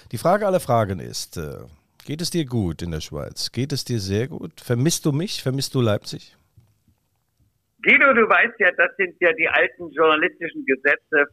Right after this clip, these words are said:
Speaker 2: Frage niemals deinen Gesprächspartner, wie es ihm geht, dann sagt er, "Gut."
Speaker 1: Ja, okay.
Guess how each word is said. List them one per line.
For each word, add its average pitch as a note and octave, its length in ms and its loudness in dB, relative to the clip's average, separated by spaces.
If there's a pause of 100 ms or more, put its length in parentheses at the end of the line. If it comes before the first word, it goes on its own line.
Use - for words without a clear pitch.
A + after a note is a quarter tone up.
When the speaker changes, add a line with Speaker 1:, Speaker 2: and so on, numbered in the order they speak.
(100)
Speaker 2:
Frage E3 520 4
niemals D3+ 500 0
deinen C3+ 240 2
Gesprächspartner, C3 1040 -2
wie A#2 140 0
es - 60 -4 (100)
ihm B2+ 180 0
geht, B2+ 360 2
dann C3 200 0
sagt A#2+ 300 2
er, A#2 340 2 (380)
"Gut." C4+ 260 6 (300)
Speaker 1:
Ja, - 140 -10 (640)
okay. - 200 -14